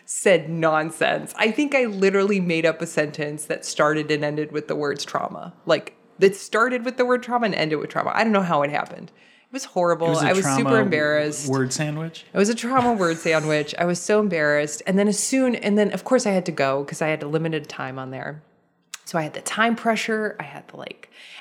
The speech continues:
Speaker 1: and then I walked around for, like, twenty minutes just ruminating on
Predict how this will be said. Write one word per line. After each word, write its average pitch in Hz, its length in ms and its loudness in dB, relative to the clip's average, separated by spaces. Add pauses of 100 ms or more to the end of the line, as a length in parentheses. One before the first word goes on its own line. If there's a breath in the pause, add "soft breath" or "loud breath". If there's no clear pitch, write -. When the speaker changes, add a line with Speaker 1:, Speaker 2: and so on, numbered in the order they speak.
Speaker 1:
and 233 180 2
then 311 320 2
I 208 120 -2
walked 196 340 2
around 180 340 2
for, 165 120 -2
like, 143 400 -6
twenty 180 360 2
minutes 151 540 -2
just - 420 -10
ruminating 170 1040 0
on 151 360 -2